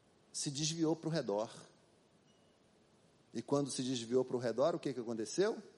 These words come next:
Ele afundou. Olha pra Cristo. Ele é a direção certa. Ele é a direção certa. Você quer ser bem-sucedido? Olha pro Senhor. Você quer ter uma vida de sucesso, feliz?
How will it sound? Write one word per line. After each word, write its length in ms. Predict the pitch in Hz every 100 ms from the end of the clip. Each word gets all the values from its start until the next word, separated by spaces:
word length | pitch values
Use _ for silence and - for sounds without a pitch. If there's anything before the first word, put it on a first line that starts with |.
| - -
Ele 380 | 113 117 117 120 - - - _ _ _ _ -
afundou. 560 | 95 - 92 85 76 71 _ _ _ _ _
Olha 260 | 92 117 110
pra 160 | 92
Cristo. 540 | - - 85 85 - - - _ _ - - _ _
Ele 460 | - 123 139 139 131 -
é 260 | 104 110 -
a 80 | 101
direção 460 | 98 101 98 113 113
certa. 640 | - 98 113 - - 85 - _ _ _ - - - _ _
Ele 460 | 123 143 151 143 -
é 200 | 113 127
a 80 | 120
direção 520 | 104 117 110 - 127
certa. 580 | 139 - 117 139 131 - - _ _ _ _ - _
Você 140 | - -
quer 120 | 147
ser 140 | 175
bem-sucedido? 920 | 143 175 196 165 143 110 117 202 139 - - - - -
Olha 200 | 135 151
pro 80 |
Senhor. 400 | - 120 98 113 117 - - _ - - -
Você 120 | 139
quer 120 | 165
ter 100 | 175
uma 160 | 202 160
vida 220 | 175 190
de 60 |
sucesso, 580 | - 135 - 151 175 -
feliz? 500 | - 113 160 190 -